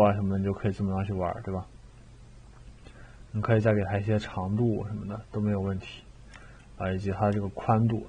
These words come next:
都可以去调整。好，那现在呢，其实你就能得到这样一些特殊的结果。最重要的就是它可以给它做动画啊，这个它最重要一点。然后其他这里边儿有什么属性呢？例如说开始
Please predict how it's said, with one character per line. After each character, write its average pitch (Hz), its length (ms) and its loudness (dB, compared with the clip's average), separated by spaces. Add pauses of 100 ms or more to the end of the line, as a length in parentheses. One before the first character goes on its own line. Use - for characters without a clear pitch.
都 107 100 -2
可 104 160 -2
以 98 60 0
去 - 160 -8
调 95 260 -4
整。 101 100 0 (960)
好， 123 120 4
那 185 100 10
现 220 200 10
在 226 100 10
呢， 147 100 8
其 135 200 2
实 131 40 4
你 107 80 4
就 107 120 4
能 107 160 4
得 110 120 6
到 110 280 10
这 127 120 2
样 113 140 6
一 113 60 6
些 123 160 6
特 135 240 6
殊 165 200 8
的 135 80 12
结 101 160 2
果。 101 140 0
最 208 180 2
重 180 140 8
要 156 120 8
的 127 60 4
就 131 120 2
是 123 180 2 (480)
它 165 160 8
可 151 180 8
以 139 60 10
给 131 100 6
它 107 140 6
做 113 160 6
动 120 140 6
画 117 120 6 (640)
啊， 98 240 -6
这 180 160 -2
个 147 80 4
它 117 120 6
最 120 200 -2
重 117 140 4
要 - 20 2
一 113 80 4
点。 104 160 -2 (540)
然 120 100 6
后 156 60 8
其 160 180 4
他 170 160 12
这 180 140 10
里 123 60 10
边 113 120 10
儿 110 40 10
有 107 40 4
什 104 60 4
么 123 80 6
属 107 220 -2
性 104 120 -2
呢？ 98 120 0
例 107 80 2
如 117 120 6
说 120 200 6
开 123 320 6
始 - 280 -2